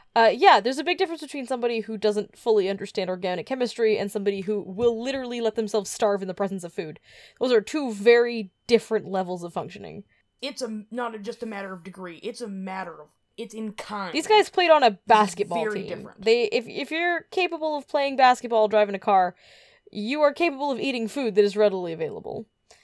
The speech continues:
Speaker 1: And again,
Speaker 2: Mm-hmm.
Speaker 1: one of the cans had been opened with a military P thirty-eight can opener,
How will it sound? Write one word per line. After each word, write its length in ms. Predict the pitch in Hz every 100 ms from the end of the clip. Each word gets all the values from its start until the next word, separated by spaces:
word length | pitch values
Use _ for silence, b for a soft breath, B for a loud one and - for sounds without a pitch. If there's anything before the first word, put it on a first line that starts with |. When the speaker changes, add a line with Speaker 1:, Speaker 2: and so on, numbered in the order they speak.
| b _
Speaker 1:
And 100 | 233
again, 460 | 254 415 254 208 -
Speaker 2:
Mm-hmm. 320 | 247 240 185 -
Speaker 1:
one 220 | 208 311
of 60 | 359
the 60 |
cans 360 | 359 381 330 277
had 80 | 247
been 80 | -
opened 280 | 233 254
with 120 | 240 214
a 120 | 196
military 580 | 202 269 269 294 269 254
P 180 | 262 262
thirty-eight 400 | 269 247 247 -
can 240 | 302 277
opener, 420 | 233 202 185 185